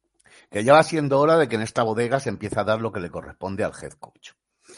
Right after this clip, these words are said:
Ayer Berto señalaba que en realidad Bowles sigue siendo el coordinador defensivo. Y sí, es de lo que está ejerciendo.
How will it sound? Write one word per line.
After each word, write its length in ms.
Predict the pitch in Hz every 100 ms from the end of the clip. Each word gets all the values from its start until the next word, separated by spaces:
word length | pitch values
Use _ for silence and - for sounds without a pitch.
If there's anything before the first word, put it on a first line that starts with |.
| - - - _
Ayer 360 | - 82 131 135
Berto 440 | 147 160 143 143
señalaba 580 | - 98 90 92 127 135
que 100 | 135
en 100 | 131
realidad 440 | 120 120 120 131 123
Bowles 460 | 107 110 127 135
sigue 220 | 131 110
siendo 340 | 104 110 104 120
el 100 | 131
coordinador 680 | 104 87 78 69 76 80
defensivo. 560 | 69 - 73 196 - _ _ _ _ _ _ _ _ _ _
Y 100 | -
sí, 400 | - 135 - _ _ _ _
es 180 | 147 151
de 100 | 127
lo 80 | 98
que 80 |
está 160 | 95 87
ejerciendo. 640 | - - 131 147 - _